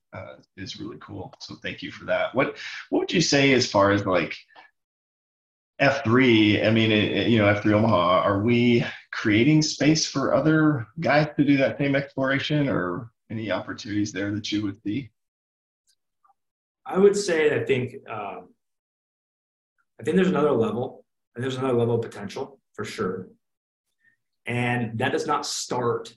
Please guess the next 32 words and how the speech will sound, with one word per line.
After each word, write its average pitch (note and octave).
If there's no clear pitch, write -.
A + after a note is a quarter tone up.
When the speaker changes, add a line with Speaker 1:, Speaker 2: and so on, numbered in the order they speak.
Speaker 2:
in A2
my G#2+
mind G2
from G2+
somebody G#2+
in G#2
a G2+
structural -
leadership F#2+
position. -
That B2
is A#2+
only C#3+
a A#2
wildfire A2
from A2
a G#2
grass G#2
movement's G#2
effort. -
So B2+
as B2
individuals, A#2+
I A2+
think A#2
we B2
have A#2
to C#3
take B2+
it A#2
upon C3
ourselves A#2